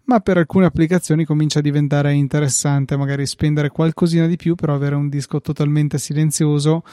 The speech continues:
e più fresco anche, probabilmente, più piccolo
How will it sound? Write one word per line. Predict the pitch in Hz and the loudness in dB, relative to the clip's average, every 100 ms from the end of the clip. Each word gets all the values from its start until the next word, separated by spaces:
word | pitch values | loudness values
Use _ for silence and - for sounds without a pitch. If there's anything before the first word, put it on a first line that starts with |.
| - - _ | -20 -20 _
e | 165 147 139 135 135 135 127 _ _ _ | -2 0 0 -2 -4 -4 -8 _ _ _
più | - 139 | -6 -4
fresco | - 156 139 - 180 | -2 0 -2 0 2
anche, | 143 151 165 | 2 0 -4
probabilmente, | 151 147 147 160 165 156 165 175 | -4 -2 0 0 2 0 0 -4
più | - 160 | -10 -2
piccolo | 185 - - 165 180 | -2 0 0 0 0